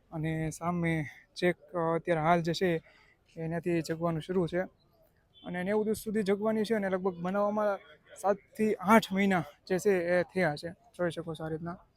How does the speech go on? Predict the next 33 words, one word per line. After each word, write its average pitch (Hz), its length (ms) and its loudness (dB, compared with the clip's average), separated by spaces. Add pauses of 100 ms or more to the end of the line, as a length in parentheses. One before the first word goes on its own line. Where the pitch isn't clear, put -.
(1500)
ગાઈઝ, 208 200 6 (220)
આપણે 196 220 0
છે 202 100 2
ને 170 160 0 (140)
અગરબત્તીના 208 440 2
દર્શન 214 300 4
કર્યા, 220 240 2 (320)
પછી, 190 280 0 (140)
અ, 185 200 0
ઠાકર 196 300 -2
ભગવાનના 185 300 4
બી 170 80 8
દર્શન 165 240 2
કર્યા. 170 240 -2 (420)
હવે 196 280 8 (220)
આપણે 196 200 6
છે 202 100 4
ને 226 100 4
અહીંના 196 220 0
જે 196 120 4
બાપુ 175 320 0
છે, 202 180 0 (460)
અ, 175 80 -6
જે 175 120 2
રામ 185 240 2
બાપુ 170 260 2
છે, 196 160 2 (320)
ગાઈઝ, 233 240 6 (120)
આગળ 208 180 2
આપણે, 220 380 6 (220)
અ, 190 200 -2
દર્શન 196 300 2
કરી 220 280 8